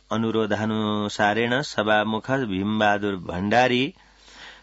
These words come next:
प्रदेशसभाया उपवेशम् अद्य आहूतवान् अस्तीति प्रदेशसभाया सूचनाधिकारी युवराज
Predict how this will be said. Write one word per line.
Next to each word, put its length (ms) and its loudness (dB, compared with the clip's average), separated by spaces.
प्रदेशसभाया 880 2
उपवेशम् 720 -2
अद्य 220 -2
आहूतवान् 640 2
अस्तीति 480 0
प्रदेशसभाया 960 0
सूचनाधिकारी 1000 0
युवराज 760 2